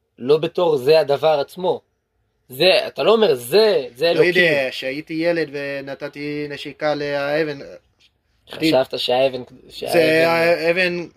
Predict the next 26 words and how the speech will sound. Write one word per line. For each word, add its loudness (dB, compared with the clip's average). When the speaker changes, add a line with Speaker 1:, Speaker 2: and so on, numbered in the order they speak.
Speaker 2:
האבן, -8
אה, -4
קדוש. -4
Speaker 1:
קדושה, -2
אבל -18
היא -12
לא 2
אלוקים. -2
Speaker 2:
קדושה. -8
Speaker 1:
ה-, -8
הנוצרים, -2
יש -4
נוצרים -6
שמאמינים -6
שישו -6
הוא 0
אלוקים. -2
שאלוקים -2
מתגלם -2
בגוף, -4
זה, -12
הוא -14
מביא -4
שם 0
בהתחלה, 2
הכוזרי. -8